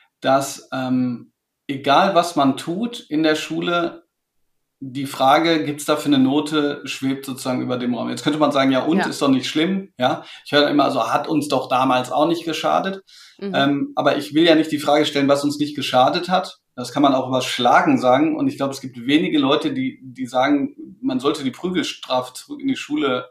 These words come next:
Speaker 1: ähm, führen. Okay, wahrscheinlich
Speaker 2: Mhm.
Speaker 1: gibt's die auch irgendwo, aber, sondern meine Frage ist nicht, was hat uns nicht geschadet, sondern wie kann man's besser machen? Und,
Speaker 2: Mhm.
Speaker 1: ähm,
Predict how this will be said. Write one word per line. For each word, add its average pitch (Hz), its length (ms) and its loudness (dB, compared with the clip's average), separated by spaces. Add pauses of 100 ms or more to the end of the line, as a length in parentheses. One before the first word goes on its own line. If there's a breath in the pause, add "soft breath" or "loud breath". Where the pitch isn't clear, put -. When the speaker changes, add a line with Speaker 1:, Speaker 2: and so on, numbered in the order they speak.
Speaker 1:
ähm, 123 440 -4
führen. 135 200 -10
Okay, 123 240 -10
wahrscheinlich 120 320 -4
Speaker 2:
Mhm. - 60 -12
Speaker 1:
gibt's - 200 -12
die 131 140 -6
auch 131 200 -4
irgendwo, 131 400 -6
aber, 123 260 -4 (580 loud breath)
sondern 147 480 4 (220)
meine 147 240 4
Frage 156 260 2
ist 151 100 -2
nicht, 156 140 2
was 147 120 2
hat 151 120 0
uns 151 160 -2
nicht 151 100 -2
geschadet, 147 320 0
sondern 143 320 2
wie 143 80 -4
kann 143 140 2
man's 135 200 2
besser 131 280 -4
machen? 117 440 -6 (120)
Und, 139 440 -2
Speaker 2:
Mhm. 165 100 -20 (140)
Speaker 1:
ähm, 131 480 -2